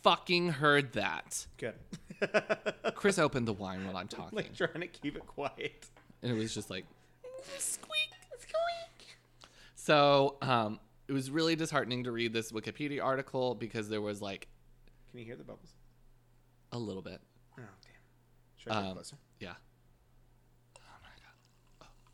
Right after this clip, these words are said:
Speaker 1: Fizz, fizz, fizz, fizz, fizz, fizz.
Speaker 2: Can you hear that? That, okay,
Speaker 1: Yeah.
Speaker 2: good. <laughs>
Speaker 1: Um, there's, like, ten paragraphs on their Wikipedia article.
Speaker 2: Is that,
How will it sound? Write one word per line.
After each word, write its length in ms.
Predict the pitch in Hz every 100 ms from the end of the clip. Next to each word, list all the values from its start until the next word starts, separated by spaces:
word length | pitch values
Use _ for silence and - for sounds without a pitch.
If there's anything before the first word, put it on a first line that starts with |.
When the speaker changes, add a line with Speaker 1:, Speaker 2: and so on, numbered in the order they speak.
| - - - - - - - - - -
Speaker 1:
Fizz, 220 | 107 101
fizz, 240 | - 101 -
fizz, 240 | 95 92
fizz, 260 | - 90 -
fizz, 240 | - -
fizz. 100 | -
Speaker 2:
Can 100 | 135
you 80 | 127
hear 140 | 123 123
that? 160 | 123
That, 160 | 131 - -
okay, 80 | 98 - -
Speaker 1:
Yeah. 80 | 113
Speaker 2:
good. 760 | - - - - 165 - - -
<laughs> 340 | - - -
Speaker 1:
Um, 420 | 117 107 104 98 - - - - - - - - - - -
there's, 220 | 123 117
like, 140 | 113 -
ten 200 | 120 110
paragraphs 640 | 98 92 82 73 - - - -
on 100 | 101
their 120 | 98
Wikipedia 600 | 92 - 98 92 78 58 -
article. 460 | 71 69 - - - - - - - - - - - - - - - - -
Speaker 2:
Is 140 | 127
that, 140 | 123